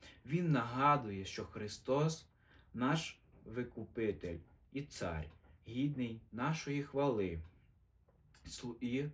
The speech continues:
служіння. Його жертва дала кожному з нас можливість бути частиною Божого Царства.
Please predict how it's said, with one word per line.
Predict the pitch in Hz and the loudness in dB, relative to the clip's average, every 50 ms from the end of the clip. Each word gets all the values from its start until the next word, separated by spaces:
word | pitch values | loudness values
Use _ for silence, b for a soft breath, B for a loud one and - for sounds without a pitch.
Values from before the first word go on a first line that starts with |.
| - - | -8 -16
служіння. | - - - - 113 110 - - 107 98 92 90 85 85 82 80 80 - _ _ B B B B B B B B | -20 -18 -12 -10 -10 -8 -8 -6 -4 -4 -4 -4 -4 -4 -6 -8 -10 -14 _ _ B B B B B B B B
Його | 123 117 117 113 107 | -2 0 0 0 -2
жертва | 104 117 120 127 139 143 143 - - 113 110 | 0 0 2 2 2 2 0 -2 -2 -2 0
дала | 101 98 101 104 110 120 123 120 117 - - | 0 0 0 2 2 2 2 0 -2 -4 0
кожному | - 123 131 135 135 127 120 113 104 101 101 101 98 | 2 4 4 4 4 2 -2 -4 -4 -4 -4 -4 -4
з | 95 | -4
нас | 104 107 120 127 131 127 - 113 | -4 0 0 0 0 -2 -4 -6
можливість | 104 101 98 95 107 107 123 131 139 139 123 101 92 80 80 - - - - - _ _ _ _ _ _ _ b b b b b b b b b b b b _ _ _ _ _ _ _ _ _ _ _ _ _ _ _ _ _ - _ _ _ - | -6 -6 -6 -6 -4 0 0 2 2 2 2 0 -4 -8 -8 -10 -12 -20 -20 -20 _ _ _ _ _ _ _ b b b b b b b b b b b b _ _ _ _ _ _ _ _ _ _ _ _ _ _ _ _ _ -20 _ _ _ -10
бути | 110 120 135 165 185 180 165 160 156 151 147 B B B B | -4 0 2 2 2 4 4 6 6 6 4 B B B B
частиною | B - 127 110 - - - - - 117 127 131 127 120 113 110 110 107 104 98 - B B B B | B -2 -2 0 -2 -2 -4 -2 0 0 2 2 2 0 -2 -2 -2 -4 -6 -6 -10 B B B B
Божого | - 92 92 98 95 92 92 98 101 101 98 | -14 -10 -6 -4 -4 -4 -4 -4 -4 -6 -6
Царства. | - - - 95 87 85 82 82 - - - - 82 80 78 | -6 -6 -6 -4 -4 -4 -6 -6 -8 -10 -12 -10 -10 -10 -10